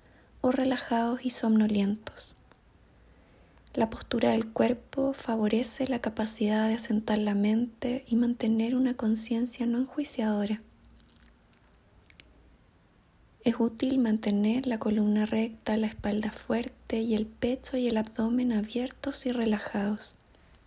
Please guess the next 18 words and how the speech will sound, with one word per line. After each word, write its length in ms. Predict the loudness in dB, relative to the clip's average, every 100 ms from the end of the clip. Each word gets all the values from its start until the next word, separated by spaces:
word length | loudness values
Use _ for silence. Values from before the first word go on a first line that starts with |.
| -20 -20 -20 -20 -20 _ -20 _ -20 _ -20 -20 -20 -20 -20 -20 -20 -20 _ _ -20 _ _ _ -20 -20 -20 -20 -20 -20 -20 -20 -20 -20 -20 -20 -4
Deja 280 | 0 2 0
que 120 | 0
tus 220 | -2 0
manos 500 | 0 2 2 0 0
descansen 720 | -4 -6 0 2 2 0 0
cómodamente 1160 | 0 0 2 4 2 2 2 0 -2 -8 -8 -8 -10 -10
sobre 360 | -4 0 2
los 220 | 2 0 2
muslos 720 | 2 2 0 -2 -4 -4 -6
o 60 | -6
sobre 320 | -2 -2 0
el 80 | -2
regazo 640 | -2 0 0 -2 -2 -6 -10 _ _ -20 -20 -20 -20 -20 -20 _
y 60 | -6
cierra 400 | -2 0 0 0
lentamente 760 | 2 2 2 0 0 0 -2 -4
tus 300 | -4 -2 -2
ojos. 540 | -4 -8 -14 -14